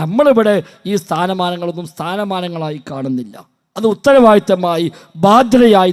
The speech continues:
തന്നെയാണ് കാണുന്നത്. അതിൻ്റെ പേരിൽ വലാ ഇബറ ഇല്ല. ഇതിൽ മെമ്പർഷിപ്പ് എടുത്തോട് മാത്രം ബന്ധം സ്ഥാപിക്കുക, അല്ലാത്തൊരു ബന്ധം മുറിച്ചു കളയുക, അതില്ല. എന്നിട്ടും ആ കൂട്ടായ്മയ്ക്ക്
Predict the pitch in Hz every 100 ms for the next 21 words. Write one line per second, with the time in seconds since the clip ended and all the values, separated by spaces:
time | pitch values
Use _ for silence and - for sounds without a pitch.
0 | 170 160 160 143 135 127 120 101 98 _
1 | _ _ _ _ - 226 330 302 240 233
2 | 208 190 214 226 208 190 185 175 165 160
3 | 151 _ _ _ _ _ _ _ _ _
4 | 185 269 302 240 226 262 262 196 233 214
5 | 214 196 190 190 180 202 196 196 185 180
6 | - 165 139 - 190 254 262 240 208 208
7 | 220 202 208 - 220 196 185 170 - _
8 | - 139 131 123 104 - _ _ _ _
9 | _ _ _ _ _ - 254 330 359 277
10 | 285 277 226 247 330 - 208 233 247 226
11 | 214 202